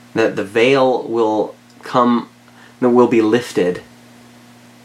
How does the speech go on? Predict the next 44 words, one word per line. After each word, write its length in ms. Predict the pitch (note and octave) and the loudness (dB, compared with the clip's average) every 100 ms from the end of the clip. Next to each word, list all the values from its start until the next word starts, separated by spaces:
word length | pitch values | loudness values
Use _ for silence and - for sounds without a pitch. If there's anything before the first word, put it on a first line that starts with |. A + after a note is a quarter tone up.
| - | -14
a-, 60 | - | -10
and 420 | - G#2 G#2+ G#2+ | -6 -2 0 2
we'll 80 | G#2 | 0
see 340 | - - C3 | 0 4 4
and 80 | A2+ | 4
we'll 120 | A2 | 0
understand. 540 | A2+ A2 G#2+ - A2+ G#2+ | -2 -2 -2 0 2 2
And 80 | |
he'll 120 | G#2+ G2+ | 0 -2
come 320 | - C#3+ A2+ | 0 0 0
with 140 | G#2+ | 0
all 100 | A#2+ | -2
his 180 | B2+ A#2 | -2 -6
saints, 380 | - A#2+ G#2+ G2 | -6 -4 -4 -4
and 80 | G#2 | -6
he's 140 | - | -6
coming 240 | C3 D3 | -4 -2
to 100 | C#3 | -2
set 500 | G2 - - - - | -4 -4 -2 -2 -4
planet 460 | - - B2 C3 G#2 | -14 -6 -2 0 0
Earth 400 | A2+ G2+ F#2 - - - - - | 0 0 -2 -12 -20 -20 -12 -6
back 400 | G2+ A#2+ A#2+ A#2+ | 0 0 -2 -4
in 120 | A2 | -6
order. 460 | - A2 A#2+ - - - - | -4 -4 -4 -4 -6 -14 -4
And 160 | A#2+ | 0
when 140 | B2+ C#3+ | 2 2
he 120 | D#3+ | 0
comes, 460 | D#3 - D#3 A#2+ B2 | -4 -6 -4 -4 -6
he's 100 | A2+ | -4
got 160 | B2 | -4
a 80 | B2 | -2
name 400 | B2+ C#3+ A2+ G#2+ | -4 -4 -4 -6
written 240 | B2+ - | -8 -6
on 120 | C#3 C3 | -4 -6
his 120 | A#2+ | -8
robe 380 | A#2 A#2 G#2+ G#2+ | -4 -2 -2 -2
and 80 | |
on 120 | G#2 A2+ | -4 -6
his 160 | A#2+ | -10
thigh, 360 | - C3+ A2+ F#2+ | -8 -6 -4 -4
and 120 | F#2 | -6
it 120 | - | -8
says, 320 | - G#2 F#2+ | -4 -4 -4
"King 480 | - - C3+ C#3 C#3 | -8 -4 0 2 0